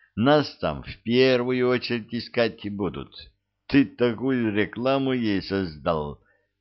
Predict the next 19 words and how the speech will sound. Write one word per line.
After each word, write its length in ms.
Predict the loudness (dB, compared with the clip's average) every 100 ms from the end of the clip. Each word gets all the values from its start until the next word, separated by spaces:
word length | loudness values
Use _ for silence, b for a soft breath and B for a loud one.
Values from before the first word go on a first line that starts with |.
| _
Хотя 720 | -2 -2 0 4 6 6 2 -6 -16 _ _ _ _ -12
заскочить, 1080 | -2 -2 0 -2 -2 -4 -4 -6 -8 -10 -4
конечно, 520 | -2 -2 -4 -4 -4
можно, 600 | 2 4 4 2 -6 -8
это 500 | -6 -4 -4 -4 -4
по 200 | -2 -4
пути. 840 | -2 -6 -6 -8 -4 -4 -4 -12 _ _ _ _ _ 6
Но 160 | 6
на 120 | 6
пару 280 | 6 6 4
минут, 500 | 0 -4 -6 -8 -16 -4
не 160 | -2
больше», 560 | 2 2 0 -4 -6 -8 _ _ _ _
согласился 760 | -6 -2 -2 -2 -4 -4 0 0
Арчи. 600 | 2 0 -2 -12 -16 -20 _ _ _ _ _ _ _ _ _ _ _ _
«Почему 480 | 0 0 0 -2 -2
на 200 | -2 -2
пару 380 | 0 0 0 -2
минут?» 600 | -2 -2 -2 -2 -4